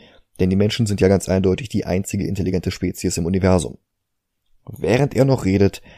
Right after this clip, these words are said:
erscheint ein gigantisches, smiley-förmiges ufo über dem Gebäude. Anrak beginnt zu stottern, abgelenkt von dem grünen Juwel auf dem Amulett einer Stenotypistin im Raum,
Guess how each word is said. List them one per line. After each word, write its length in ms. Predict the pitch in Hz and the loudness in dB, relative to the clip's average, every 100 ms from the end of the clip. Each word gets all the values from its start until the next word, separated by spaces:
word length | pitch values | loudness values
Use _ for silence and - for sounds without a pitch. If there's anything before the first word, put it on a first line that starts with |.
| _ - | _ -2
erscheint 440 | 98 - 95 92 | -2 0 0 2
ein 120 | 92 | 0
gigantisches, 800 | 90 95 95 113 117 113 101 - - | -2 -2 0 0 -2 -4 -4 -4 -4
smiley-förmiges 880 | 90 87 98 98 90 90 85 85 | 0 0 0 0 0 0 -2 -4
ufo 320 | 104 95 98 - | -4 -4 -2 -2
über 180 | 90 | 0
dem 120 | 87 76 | -2 -2
Gebäude. 440 | 87 - - - _ _ _ _ _ _ _ _ _ _ - | -2 -2 -4 -8 _ _ _ _ _ _ _ _ _ _ -2
Anrak 420 | 92 98 107 - | 0 2 2 0
beginnt 360 | - 82 90 - | -4 -2 -4 -4
zu 160 | - 76 | -8 -8
stottern, 520 | - 82 - 113 196 _ _ _ _ - | -2 -2 0 -2 -4 _ _ _ _ -2
abgelenkt 600 | 82 - 82 87 113 - | -2 0 -2 0 -2 -2
von 140 | 95 | 0
dem 160 | 90 92 | 0 0
grünen 300 | 90 113 123 | -2 -2 0
Juwel 500 | 113 92 90 107 113 | -2 0 2 2 2
auf 140 | - | -2
dem 140 | 98 - | -4 0
Amulett 480 | 98 82 92 - | 0 2 0 -2
einer 180 | 87 92 | -4 -2
Stenotypistin 720 | - 95 95 - 101 110 - | -2 -2 -2 -4 -6 -4 -4
im 100 | - | -4
Raum, 320 | - 76 85 | -6 -4 -4